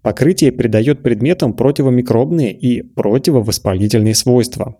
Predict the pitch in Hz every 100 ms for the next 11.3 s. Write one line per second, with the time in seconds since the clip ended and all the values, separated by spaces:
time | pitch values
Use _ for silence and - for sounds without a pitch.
0 | - - - 110 - 113 101 98 - 107
1 | 107 104 101 92 - 139 196 - - 101
2 | - 101 117 147 156 135 117 104 98 95
3 | 98 - 101 - 101 107 104 110 101 92
4 | - _ _ _ _ _ 117 107 110 143
5 | 202 - 131 123 104 127 131 113 120 110
6 | - 110 101 113 107 95 - 104 - 139
7 | 196 120 113 110 104 131 170 120 104 127
8 | 135 107 104 104 110 - 98 - 98 135
9 | 165 143 113 107 98 113 147 120 117 135
10 | 95 107 127 101 - 101 101 101 107 107
11 | 98 92